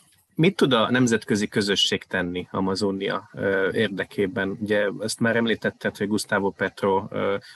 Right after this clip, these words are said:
az adósság elengedésben lát egy kiutat, ö, amikor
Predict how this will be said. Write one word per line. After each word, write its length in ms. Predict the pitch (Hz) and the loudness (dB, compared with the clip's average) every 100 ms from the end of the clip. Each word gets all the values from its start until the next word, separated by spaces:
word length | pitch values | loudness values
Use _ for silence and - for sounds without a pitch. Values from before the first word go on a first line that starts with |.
| - _ | -20 _
az 260 | 98 95 | -2 0
adósság 500 | 107 120 110 - 110 | 2 2 0 0 0
elengedésben 760 | 107 104 104 101 104 98 107 101 | 0 0 -2 -2 -2 -2 -2 0
lát 280 | 101 98 | 0 -2
egy 120 | 107 - | -6 -6
kiutat, 640 | - 104 98 113 104 - - - _ - | -2 -2 0 0 -2 -4 -18 -20 _ -4
ö, 240 | 101 98 98 95 110 113 | 0 2 0 -4 -8 -2
amikor 640 | 107 104 - - 104 101 | 0 0 0 2 2 0